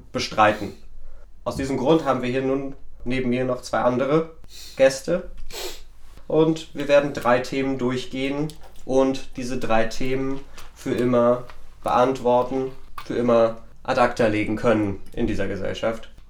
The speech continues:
Zu jedem Thema gibt es viele Positionen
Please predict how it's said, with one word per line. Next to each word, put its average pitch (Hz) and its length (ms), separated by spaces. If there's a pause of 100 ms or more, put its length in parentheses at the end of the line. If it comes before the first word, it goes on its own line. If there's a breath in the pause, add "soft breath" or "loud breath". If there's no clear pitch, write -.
(140)
Zu - 160
jedem 208 160
Thema 156 280
gibt 147 220
es 131 160
viele 165 280
Positionen 156 800